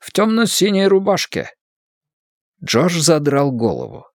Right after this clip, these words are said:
Этажом выше, в небольшом отдельном зале за пышной балюстрадой веселилась точно мальки в аквариуме, молодёжь возраста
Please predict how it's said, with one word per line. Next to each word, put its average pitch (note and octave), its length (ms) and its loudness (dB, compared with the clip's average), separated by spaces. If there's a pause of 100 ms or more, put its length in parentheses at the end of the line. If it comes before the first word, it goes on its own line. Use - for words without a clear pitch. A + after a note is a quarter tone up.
(400)
Этажом C3 540 2
выше, A#2+ 560 0
в B2+ 180 2
небольшом C3 600 2
отдельном G#2+ 500 0
зале C#3 420 0
за A2 140 0
пышной F2+ 400 -4
балюстрадой A#2 880 0
веселилась G#2 1040 -2
точно F3 380 -2
мальки D3 480 0
в C#2 80 -2
аквариуме, D#2+ 760 -2 (360)
молодёжь E3+ 720 0
возраста C#3 720 0